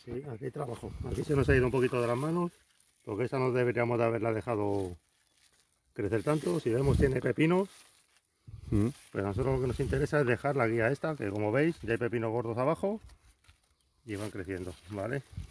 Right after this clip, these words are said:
Speaker 2: Mm.
Speaker 1: Lo que vamos a hacer es guiar la planta para arriba.
Speaker 2: Con este sistema de cuerda que está muy guay, la verdad.
Speaker 1: Eso se llama zarcillo, no sé si lo sabéis, que esto es como un muellecito que luego la propia planta se enreda aquí.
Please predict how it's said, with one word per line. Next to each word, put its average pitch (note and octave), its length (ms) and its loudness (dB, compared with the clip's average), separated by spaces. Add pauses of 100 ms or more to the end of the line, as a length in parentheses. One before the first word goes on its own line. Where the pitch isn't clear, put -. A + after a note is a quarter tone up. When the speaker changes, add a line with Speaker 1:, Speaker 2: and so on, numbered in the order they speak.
Speaker 2:
Mm. G2 160 2 (760)
Speaker 1:
Lo F#2+ 100 -12
que G2 100 -10
vamos A2 160 -4
a - 40 -2
hacer A#2 220 -4
es G#2+ 80 2
guiar A2 220 0
la A#2 120 0
planta B2 300 -4
para A2+ 180 -4
arriba. D#3+ 300 -2 (1300)
Speaker 2:
Con G#2 80 2
este G#2 160 6
sistema A2 340 6
de G2 100 6
cuerda B2+ 260 6
que G2+ 60 2
está G2+ 120 -2
muy G#2+ 160 4
guay, A#2+ 240 4
la D#2+ 100 2
verdad. F2+ 280 0 (1080)
Speaker 1:
Eso A#2+ 220 -10
se A#2+ 80 -6
llama B2 220 0
zarcillo, F3 640 -4
no C3 140 -6
sé B2 100 -6
si A#2+ 80 -6
lo A#2 100 -4
sabéis, C#3 340 0
que - 80 -2
esto A2+ 160 -4
es - 60 -2
como A2+ 180 -4
un G#2+ 60 -4
muellecito A2 460 -6
que G#2 80 -8
luego G#2 380 -6 (200)
la G2+ 120 -14
propia G#2+ 300 -8
planta G#2+ 260 -8
se - 100 -6
enreda G2 280 -6
aquí. - 180 -4